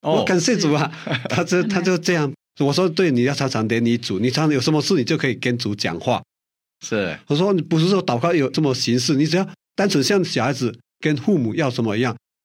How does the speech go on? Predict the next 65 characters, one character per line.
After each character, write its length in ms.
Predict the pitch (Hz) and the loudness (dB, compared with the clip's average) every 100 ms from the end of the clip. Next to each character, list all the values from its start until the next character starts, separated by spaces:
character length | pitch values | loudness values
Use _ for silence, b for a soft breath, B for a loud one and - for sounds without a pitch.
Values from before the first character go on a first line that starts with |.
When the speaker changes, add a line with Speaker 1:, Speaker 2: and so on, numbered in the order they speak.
| _ _ | _ _
Speaker 2:
这 100 | 220 | 0
么 100 | 165 | 2
单 160 | 160 147 | 2 0
纯 180 | 117 | 0
就 140 | 104 131 | -2 -2
好 140 | 90 | -2
了。” 100 | 80 - | -6 -8
Speaker 1:
是， 300 | - 107 98 | -4 -2 -2
是。 100 | 90 | -4
Speaker 3:
阿 60 | |
们。 80 | 90 | -4
Speaker 2:
所 160 | - 165 | -2 -2
以 20 | |
感 220 | 160 127 110 | -2 -4 -2
谢 140 | 127 | -2
主， 160 | 117 104 | -2 -2
他 140 | 131 | -2
真 180 | 135 127 | 0 0
的 160 | 110 - _ - | -2 -6 _ -6
很 200 | 101 98 | -6 -2
单 200 | 120 120 | 0 0
纯， 240 | 107 104 | -2 -6
Speaker 1:
很 80 | - | -8
单 0 | |
纯， 0 | |
很 0 | - | -12
单 120 | - | -8
纯。 140 | 147 | -4
Speaker 2:
而 40 | 156 | 0
且 80 | 147 | 0
他 140 | 156 | 0
真 160 | 151 147 | 0 0
的 200 | 123 123 _ _ _ - | 0 -4 _ _ _ -4
在 120 | 165 | 0
这 120 | 170 | 2
样 80 | 147 | 0
的 40 | |
机 140 | 180 160 | 2 2
会 160 | 156 | 2
里 220 | 104 92 - | 0 -4 -10
看 140 | - 143 | -6 -2
到 120 | 135 | 0
他 200 | 120 117 - _ _ _ - | 0 -2 -6 _ _ _ -2
在 180 | 139 | -2
满 280 | 120 143 127 | -2 -2 0
了 200 | 151 92 - - | 0 -2 -6 -8
释 300 | - 113 104 | -6 -4 -4
放。 240 | 113 92 - _ _ _ _ _ _ _ - | -4 -4 -8 _ _ _ _ _ _ _ -4
以 80 | |
前 160 | 139 160 | 0 2
我 60 | 156 | 2
看 160 | 202 | 0
到 120 | 208 | 0
他 140 | 175 170 | 0 0
的 60 | |
时 80 | 131 | 0
候， 100 | 160 | 0
真 140 | 135 135 | 0 0
的 160 | 139 135 | 0 -2
劳 160 | 117 | -4
苦 160 | 123 110 | -4 -8
重 260 | - 123 110 | -4 -2 0
担。 200 | 117 - _ | -4 -6 _
Speaker 3:
阿 80 | 202 | -8
们。 280 | 185 190 202 | -4 -4 -8